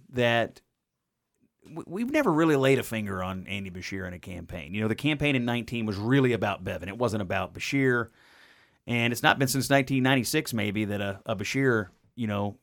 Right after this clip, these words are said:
learned what it was like to be defined in a campaign. But it's obvious to me, listening to Daniel from election night, that that's not gonna be the case this time around. This isn't gonna be a referendum on,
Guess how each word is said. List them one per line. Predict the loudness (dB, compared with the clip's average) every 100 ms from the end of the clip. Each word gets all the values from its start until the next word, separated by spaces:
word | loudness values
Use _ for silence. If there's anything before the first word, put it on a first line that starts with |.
| -10
learned | -2 2 4
what | 4
it | 2
was | 0
like | 0 0 0
to |
be | -6 -6
defined | -6 -4 -4 -6 -10 -16 _ _ _ _ _ _
in | -6
a | -4
campaign. | -4 -4 -2 -2 0
But | -2
it's | -2 2
obvious | 2 4 2 -2
to | -4
me, | -4
listening | 0 -2 -2 -4 -4
to |
Daniel | -2 0 2 2 0
from | -2 -2
election | 0 0 -2 -6
night, | -6 -8 -8
that | -10 -6
that's | -6 -2
not | -2 -2
gonna | -4
be | -4 -6 -6 -10 _ _ _ _
the | -8
case | -2 0 0 0
this | -2
time | 0 0 2 2
around. | 0 0 -2 -2
This | -2
isn't | -2 0
gonna | 2 0
be | 0 0 2 0
a | -2
referendum | 0 -2 0 -2 -2 -2
on, | -4 -4 -8